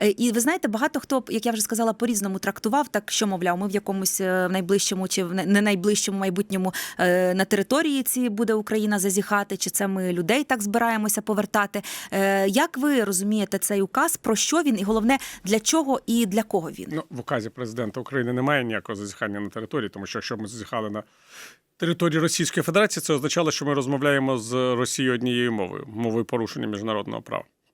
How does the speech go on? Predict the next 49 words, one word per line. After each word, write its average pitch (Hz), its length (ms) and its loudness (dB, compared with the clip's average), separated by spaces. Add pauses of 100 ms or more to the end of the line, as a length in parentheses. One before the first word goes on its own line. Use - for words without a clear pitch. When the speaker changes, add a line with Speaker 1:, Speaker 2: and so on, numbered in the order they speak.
(100)
Speaker 2:
Чи - 140 -10
Росія 196 320 0
може 160 200 2
порушувати 143 440 -4
міжнародне 110 420 -4
право, 104 240 -2
ми 139 140 0
можемо 131 280 -4
порушувати 117 420 -12
міжнародне 104 440 -10
право. 110 300 -6
Між 120 200 -8
тим, 156 160 -6
ми 139 180 -4
на 131 140 0
іншому 127 420 -2
боці 113 300 -4
історії. - 360 -6 (440)
Ми 117 80 -2
якраз 113 260 -2
вимагаємо 113 460 0
відновлення 110 540 -2
міжнародного 95 580 -4
права 160 280 -2
і 101 40 -6
відновлення 104 480 -4
території 104 400 -6
України 135 340 -2
в 110 40 -2
її 110 120 -4
міжнародно 113 560 -2
визнаних 110 420 -6
кордонах. 101 440 -8 (320)
І 202 100 2
у 220 60 6
Росії 123 420 0
є 131 120 0
міжнародно 110 480 -4
визнані 98 340 -6
кордони. 92 440 -10
Хоча 113 320 -2
абсолютно 120 460 -12
очевидно, 98 360 -10
що 95 140 -10
в - 40 -20
цих - 240 -10
міжнародно 104 440 -10
визнаних 104 320 -12
кордонах 170 360 -8